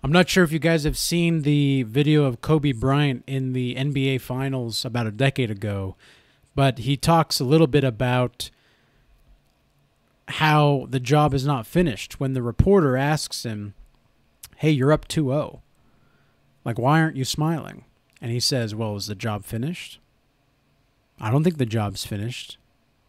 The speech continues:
What's there to be happy about?" And, you know, today's my birthday, and so when I woke up at four thirty to start getting ready to go to the gym, I took a good hard look at myself in the mirror.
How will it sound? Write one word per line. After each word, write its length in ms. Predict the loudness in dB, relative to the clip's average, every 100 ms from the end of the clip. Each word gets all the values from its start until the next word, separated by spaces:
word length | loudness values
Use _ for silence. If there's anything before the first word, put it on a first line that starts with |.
| _ _ _ _ _
What's 240 | -8 -4
there 140 | 0 0
to 80 | 2
be 120 | 2
happy 300 | 2 0 -2
about?" 480 | -4 -8 -12 -18 -20 _ _ _ _ _ _ _ _ _ _ _ _ _ _ _ _ _ _ _ _
And, 140 | 2 6
you 60 |
know, 120 | 6
today's 420 | 6 6 6 6 6
my 160 | 2
birthday, 640 | 2 4 2 4 4 4
and 160 | 4 0
so 520 | 0 2 4 4 2 -2 _ _ _
when 160 | -2 0
I 80 | 4
woke 260 | 6 6
up 100 | 4
at 100 | 2
four 260 | 0 4 4
thirty 420 | 4 4 4 2
to 140 | 0 -4
start 300 | 0 0 0
getting 200 | -2 0
ready 220 | 0 0
to 100 | 0
go 160 | 0
to 60 | 0
the 120 | -2
gym, 320 | -2 0 0
I 100 | 0
took 260 | -2 -2 -2
a 140 | -4
good 280 | -2 0 2
hard 320 | 0 0 0
look 200 | 0 -2
at 60 | -2
myself 520 | -6 -6 -2 -2 -2
in 80 | -4
the 60 | -2
mirror. 400 | 0 0 -2